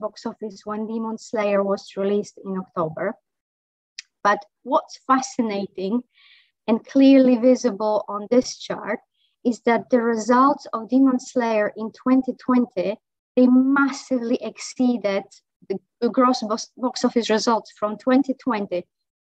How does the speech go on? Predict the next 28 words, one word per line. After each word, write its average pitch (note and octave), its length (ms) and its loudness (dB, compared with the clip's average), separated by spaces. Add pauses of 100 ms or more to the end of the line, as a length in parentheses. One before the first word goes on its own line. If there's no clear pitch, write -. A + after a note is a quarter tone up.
during B3 280 4
the A3+ 80 -8
same B3+ 420 2
period. G3 560 -6 (380)
So A3 160 -4
basically, A#3+ 420 0
if A3+ 120 -6
we B3 100 -2
compare A#3 560 -4 (320)
the G3+ 80 -6
red B3+ 260 2
line A3+ 420 -4
with G#3+ 240 -10 (100)
the G3+ 420 2
blue B3+ 260 6
line, G3 380 0 (120)
obviously A3 440 -10
it, B3+ 120 -2 (140)
in D#4+ 100 4
the D4+ 100 2
same B3+ 340 4
period, A3 420 2
the G#3 160 0
red C4+ 240 2
line G#3+ 280 0
is G#3 220 -10
much C4 400 0 (140)
higher. F3 380 -6